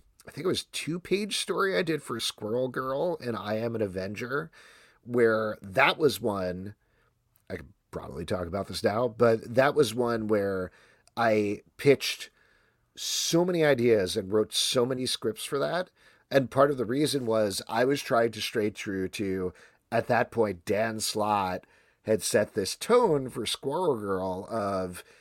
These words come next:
"Squirrel Girl always wins. You never see how that happens," and that's how it goes.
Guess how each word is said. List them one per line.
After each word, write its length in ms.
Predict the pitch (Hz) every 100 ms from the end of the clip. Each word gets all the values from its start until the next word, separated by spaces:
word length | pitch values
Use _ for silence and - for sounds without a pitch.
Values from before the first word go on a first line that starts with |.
| _ _ _ _
"Squirrel 400 | - - 151 165
Girl 240 | 147 156 139
always 400 | 123 131 120 98
wins. 440 | 110 98 95 92
You 80 | 107
never 540 | 104 107 120 120 131
see 320 | 123 - 127 113
how 180 | 117
that 180 | 107 104
happens," 640 | 98 101 95 95 87 87 -
and 160 | 110
that's 200 | 101 95
how 120 | 101
it 80 | 87
goes. 400 | - - - -